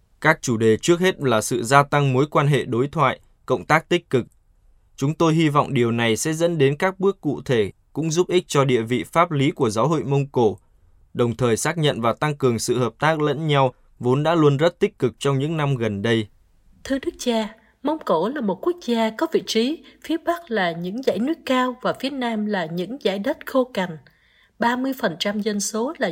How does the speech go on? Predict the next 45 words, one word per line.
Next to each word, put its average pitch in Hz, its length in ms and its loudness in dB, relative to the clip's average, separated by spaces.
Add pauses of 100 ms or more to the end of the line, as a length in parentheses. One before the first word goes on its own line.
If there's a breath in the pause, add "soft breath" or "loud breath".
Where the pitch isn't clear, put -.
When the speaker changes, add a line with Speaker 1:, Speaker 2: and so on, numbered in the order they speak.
Speaker 2:
du 220 100 -4
mục. 220 300 -6 (680)
Đâu 285 140 4
là 285 120 -2
những 190 260 -2
thách 339 260 -8
đố 247 240 2
mục 339 240 -6
vụ 160 300 0 (260 loud breath)
trong 302 200 0
một 226 120 -4
khu 302 120 -2
vực 190 320 -2
có 311 80 0
khoảng 220 360 -6
một 202 260 -4
ngàn 180 260 -2
bốn 254 140 -2
trăm 240 240 -10
người 190 220 -2
đã 180 160 -8
được 240 200 -2
rửa 190 160 -2
tội, 170 340 -2 (440 loud breath)
trên 220 340 -2
tổng 233 240 -4
dân 220 160 0
số 254 360 0
hơn 233 320 -2
ba 233 200 -2
triệu - 160 -4
người. 180 300 -4 (440)
Speaker 1:
Tôi 127 200 2
đã 131 120 2
cố 139 160 0
gắng 123 200 0
tóm 127 280 -2
tắt 170 220 -2
những 175 160 0
ưu 160 180 0
tiên 156 240 0
mục 131 200 2
vụ 123 260 2
trong 147 220 -2
thư 151 200 0